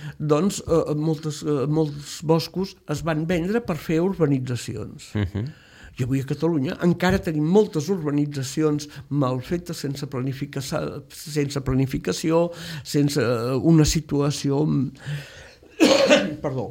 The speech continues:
Speaker 1: regularitzada. Però aquesta situació tampoc s'està arreglant. I, i llavors ens trobem situacions tan greus com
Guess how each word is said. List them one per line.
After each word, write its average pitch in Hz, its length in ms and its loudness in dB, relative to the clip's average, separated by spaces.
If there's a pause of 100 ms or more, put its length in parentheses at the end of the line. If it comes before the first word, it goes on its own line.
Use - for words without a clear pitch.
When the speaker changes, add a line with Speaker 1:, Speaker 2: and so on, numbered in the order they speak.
(360)
Speaker 1:
regularitzada. 147 960 8 (1000)
Però 160 200 2
aquesta 196 260 4
situació 190 760 0 (360)
tampoc 185 460 2
s'està 190 420 2
arreglant. 135 560 -4 (960)
I, 202 100 6
i 175 220 4 (260)
llavors 190 400 2
ens 208 160 0
trobem 156 400 2
situacions 165 760 -4
tan 156 180 -2
greus 208 400 0 (260)
com 151 280 0